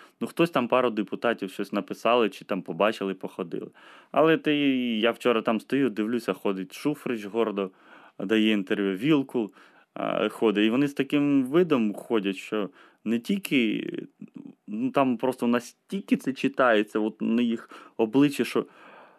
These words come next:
вони з-, не те, що впевнені чи думають, вони знають на двісті відсотків, що,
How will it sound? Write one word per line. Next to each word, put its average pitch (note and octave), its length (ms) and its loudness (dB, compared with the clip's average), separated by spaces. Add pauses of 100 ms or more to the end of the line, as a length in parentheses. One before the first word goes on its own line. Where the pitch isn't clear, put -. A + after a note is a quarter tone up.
(200)
вони C3 300 2
з-, G#2 220 -10
не A#2 200 2
те, F3+ 160 -2
що C3+ 180 -2
впевнені G#2+ 800 0
чи - 160 -10
думають, G2+ 280 -6
вони A#2 180 -6
знають B2 320 -4
на A2+ 80 0
двісті A#2 520 -6
відсотків, - 320 -8
що, F#2 280 -8